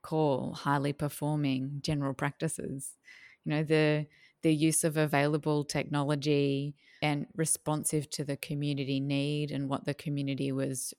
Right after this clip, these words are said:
was requiring at that point in time, the rapid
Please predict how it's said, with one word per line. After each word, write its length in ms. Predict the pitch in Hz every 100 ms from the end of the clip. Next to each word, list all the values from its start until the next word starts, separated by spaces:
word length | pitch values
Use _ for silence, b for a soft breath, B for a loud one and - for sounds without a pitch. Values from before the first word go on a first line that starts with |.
| -
was 240 | 151 139
requiring 560 | 151 - 139 139 139 139
at 100 | -
that 200 | - -
point 240 | 147 135
in 120 | 139 135
time, 680 | - 135 135 139 139 139 - b b _ _
the 640 | 160 147 143 143 139 139 - _ _
rapid 720 | 151 151 151 165 147 143 143